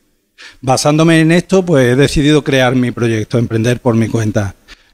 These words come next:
Mi empresa se llama M D Publicidad y Eventos y quiere ser el aliado de emprendedores, pymes e instituciones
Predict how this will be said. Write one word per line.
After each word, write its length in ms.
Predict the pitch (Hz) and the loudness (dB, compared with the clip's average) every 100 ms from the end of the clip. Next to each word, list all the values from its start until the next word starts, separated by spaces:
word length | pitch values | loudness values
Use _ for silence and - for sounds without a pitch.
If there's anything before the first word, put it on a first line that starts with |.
| - | -14
Mi 140 | 131 | -10
empresa 420 | 127 120 143 170 | -10 -6 -6 -6
se 140 | 151 151 | -6 -2
llama 480 | 143 143 147 147 - | -2 0 -2 -2 -2
M 300 | 147 139 143 | 0 2 2
D 100 | 143 | 0
Publicidad 580 | - 143 143 - 147 143 | 0 0 0 -2 -2 0
y 60 | |
Eventos 680 | 143 143 175 160 190 190 - _ - _ | 0 -2 -4 -4 -4 -4 -10 _ -20 _
y 100 | 131 | -10
quiere 260 | - 170 175 | -2 0 2
ser 180 | 180 | 2
el 160 | 180 165 | 2 4
aliado 480 | 160 147 160 165 180 | 4 4 2 2 2
de 500 | 160 147 139 135 131 | 4 2 2 -2 -6
emprendedores, 1000 | 156 135 127 123 120 123 156 165 160 156 | -8 -8 -6 -4 -2 0 2 2 2 -2
pymes 720 | - 147 156 160 156 151 147 | -4 0 0 2 0 0 -2
e 120 | 135 139 | -4 -6
instituciones 880 | 104 143 139 - 160 160 160 165 | -8 -6 -6 -2 0 0 -2 -6